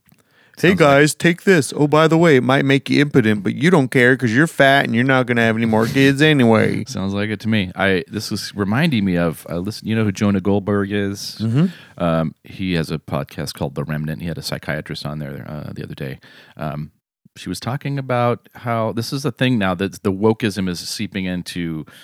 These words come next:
Speaker 2: uh, psychiatry and medical. You know, like, a lot of the younger doctors are like, they want to treat people's, uh, political opinions too. Like, they, they don't wanna s-,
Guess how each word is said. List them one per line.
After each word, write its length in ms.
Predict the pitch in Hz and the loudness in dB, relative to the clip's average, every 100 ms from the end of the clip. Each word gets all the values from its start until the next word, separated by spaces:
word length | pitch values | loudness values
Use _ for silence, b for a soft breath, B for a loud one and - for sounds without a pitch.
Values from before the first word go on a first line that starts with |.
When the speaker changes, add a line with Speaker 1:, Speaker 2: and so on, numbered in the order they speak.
| B B B - | B B B -12
Speaker 2:
uh, 360 | 80 73 65 65 | -10 -8 -12 -12
psychiatry 760 | - 82 107 92 87 98 90 | -8 -4 0 0 -2 -6 -6
and 100 | 87 | -2
medical. 640 | 104 117 92 76 57 92 90 | 0 0 0 -6 -6 -10 -8
You 120 | 98 | -6
know, 140 | 82 | -6
like, 260 | 78 82 82 | -6 -6 -6
a 60 | 87 | -4
lot 180 | 90 90 | -2 -4
of 220 | 85 - _ | -6 -14 _
the 100 | 104 | -6
younger 340 | 95 92 87 85 | -4 -4 -4 -4
doctors 520 | 95 101 - 90 82 | 0 -2 -2 -10 -8
are 100 | 78 | -6
like, 220 | 76 80 _ _ _ - | -6 -8 _ _ _ -6
they 140 | 87 | -4
want 180 | 92 95 | -4 -4
to 80 | 87 | -8
treat 260 | - 95 | -10 -12
people's, 460 | - 92 87 80 80 | -10 -8 -6 -6 -6
uh, 320 | 85 76 73 - B B B B _ _ _ | -4 -4 -6 -8 B B B B _ _ _
political 460 | 101 98 107 95 - | -2 0 0 0 -4
opinions 420 | - 87 80 85 | -4 -4 -6 -6
too. 200 | - 101 | -2 -2
Like, 220 | 76 78 | -2 -4
they, 120 | 95 | -4
they 240 | 92 - 98 | -4 -2 -2
don't 160 | 95 | -2
wanna 220 | 85 90 | -2 -2
s-, 100 | 85 | -4